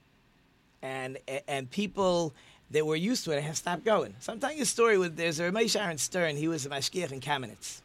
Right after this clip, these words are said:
You familiar with him? Believe it or not, I'm sort of related.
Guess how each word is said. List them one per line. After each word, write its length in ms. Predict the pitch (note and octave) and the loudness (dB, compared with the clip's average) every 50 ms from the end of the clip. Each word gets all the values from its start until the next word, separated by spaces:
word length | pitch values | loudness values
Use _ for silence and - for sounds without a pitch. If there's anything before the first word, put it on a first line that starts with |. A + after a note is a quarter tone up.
| - - - | -20 -20 -12
You 100 | - B2+ | -10 -8
familiar 280 | B2+ C3+ E3 F#3 G3+ G#3+ | -6 -2 0 4 4 6
with 80 | A#3 C4 | 6 6
him? 220 | D4 C#4+ C4 G#3+ - - - - - - - - - - | 4 0 -2 -6 -10 -18 -20 -20 -20 -20 -20 -20 -12 -6
Believe 280 | C#3+ D#3 F#3 G#3+ B3 A3 | 0 0 2 2 4 4
it 60 | A3 | 4
or 40 | G3 | 4
not, 160 | F#3+ F#3+ F#3 | 6 6 6
I'm 100 | E3+ D#3 | 4 4
sort 340 | C3+ - - - G3+ G3 F3+ | 2 0 4 6 6 6 6
of 100 | E3 C3 | 2 0
related. 420 | D3+ D3+ D3+ D3+ D3+ C3+ A#2+ G2+ | 0 0 2 2 2 0 -2 -4